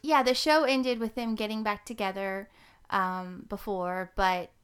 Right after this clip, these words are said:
you know, if this was revival was happening, like, a year later, I could see them not being married, but it's eight years later, they should, they should be married by now. They're in their forties now. It just, you know, it would be,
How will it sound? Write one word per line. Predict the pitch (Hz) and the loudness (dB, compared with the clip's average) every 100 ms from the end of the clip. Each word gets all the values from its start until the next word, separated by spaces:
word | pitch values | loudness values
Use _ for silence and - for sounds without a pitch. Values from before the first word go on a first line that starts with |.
| - | -2
you | 277 | 2
know, | 262 | 2
if | 240 | 2
this | 330 330 | -2 -4
was | 269 | -4
revival | 254 226 214 208 220 220 | -2 2 4 4 4 0
was | 214 | 0
happening, | 208 208 214 | -2 -2 -6
like, | 202 - | -6 -6
a | 208 | -8
year | 196 233 294 | -6 -4 -4
later, | 302 302 311 311 | -4 -6 -4 -2
I | 262 247 | -2 -2
could | 240 | -6
see | - 240 233 | -8 -8 -4
them | 226 202 | -4 -2
not | 190 214 | -4 -4
being | 220 226 | -4 -2
married, | 226 220 220 226 | -2 -4 -4 -6
but | 254 330 | -4 -4
it's | 370 - - - | -6 -10 -10 -4
eight | 247 254 - _ _ - | -2 -4 -8 _ _ -8
years | 254 240 240 | -4 -4 -2
later, | 233 233 | -2 -2
they | 240 294 | -2 -2
should, | - 277 233 - | -4 -6 -8 -6
they | 359 | -8
should | - | -4
be | 226 | -6
married | 196 - - | -6 -8 -10
by | - - | -10 -10
now. | - 233 | -8 -4
They're | 277 311 302 - - - | 0 0 -2 -8 -16 -4
in | 311 | 0
their | 311 | 0
forties | - 202 185 196 214 | 0 -2 -2 -6 -8
now. | 196 196 208 | -6 -4 -4
It | 226 | -8
just, | - 226 - 233 | -12 -18 -14 -6
you | 220 | -4
know, | 185 | -2
it | 185 226 | -4 -4
would | 226 | -4
be, | 233 220 | -4 -6